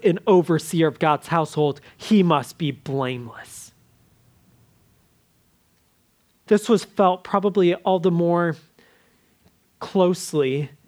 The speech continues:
in the early church as churches met in individuals' households. And perhaps it would be common for them to meet in the home of one of these elders. So if this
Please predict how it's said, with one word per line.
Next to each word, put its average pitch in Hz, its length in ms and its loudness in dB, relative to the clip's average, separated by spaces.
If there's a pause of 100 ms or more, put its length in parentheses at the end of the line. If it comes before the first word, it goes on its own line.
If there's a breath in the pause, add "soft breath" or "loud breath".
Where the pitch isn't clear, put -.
in 170 140 0
the 160 200 0
early 185 320 2
church 160 460 -2
as 160 160 -6
churches 185 440 -4
met 160 360 0
in 165 140 -2
individuals' 143 600 -4
households. - 800 -12 (460)
And 202 220 -2
perhaps 180 800 -4 (260 loud breath)
it 185 60 4
would 165 180 2
be 180 140 0
common 170 540 0
for 175 120 -2
them 156 200 0
to 175 120 -2
meet 160 420 0
in 180 200 2
the 151 100 2
home 151 440 -2
of 139 180 -4
one 147 140 0
of 135 100 -6
these 139 320 -6
elders. - 640 -4 (960)
So 208 320 2
if 220 260 4
this 196 400 2